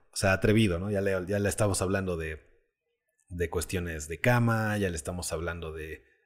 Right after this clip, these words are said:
de hombre-mujer, ya le estoy agarrando la mano, le estoy pasando el dedo por la M esa que tenemos todos en la mano.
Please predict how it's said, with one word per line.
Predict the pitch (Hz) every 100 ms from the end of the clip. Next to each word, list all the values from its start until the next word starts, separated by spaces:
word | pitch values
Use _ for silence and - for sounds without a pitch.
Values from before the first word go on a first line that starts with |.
| _ _ _ _ _ -
de | 80 78 76 76 73 71 _ _ _ _ -
hombre-mujer, | 101 90 85 80 120 104 101 - _ _ _
ya | 92
le | 85
estoy | - 87
agarrando | 85 90
la | 73
mano, | 80 95 101 101 98
le |
estoy | - 101
pasando | - 104 92 90
el | 92
dedo | 110 131 135 143 - _ _ _ _
por | 92 85
la | 87 101
M | 110 110
esa | 110 113
que | 104
tenemos | 98 101 107
todos | - 107
en | 95
la | 87
mano. | 98 113